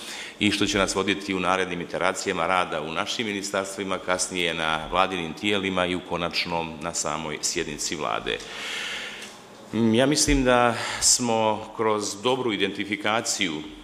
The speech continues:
problema ili prepreka u biznisu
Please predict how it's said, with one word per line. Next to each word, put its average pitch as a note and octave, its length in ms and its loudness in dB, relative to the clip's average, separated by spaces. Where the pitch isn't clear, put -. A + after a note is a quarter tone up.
problema G2 640 2
ili F#2+ 240 4
prepreka G2 600 4
u D#2 80 -2
biznisu G2+ 580 -2